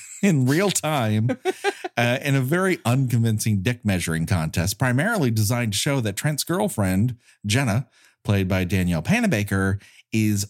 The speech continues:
Speaker 1: over his bullshit, and yet she has agreed to go on this trip.
Speaker 2: <laughs>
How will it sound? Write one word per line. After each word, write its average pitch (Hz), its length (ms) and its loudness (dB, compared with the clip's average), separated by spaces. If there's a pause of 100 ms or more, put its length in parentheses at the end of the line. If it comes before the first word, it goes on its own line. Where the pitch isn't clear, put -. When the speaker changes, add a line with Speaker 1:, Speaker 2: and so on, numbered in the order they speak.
Speaker 1:
over 240 320 -2
his 190 260 -2
bullshit, 180 680 -2
and 107 280 2
yet 180 240 -2
she - 280 -4
has 98 200 0
agreed 127 560 -2
to 107 80 0
go 123 380 0
on 196 220 0
this 196 260 0
trip. 180 380 -2
Speaker 2:
<laughs> 165 80 2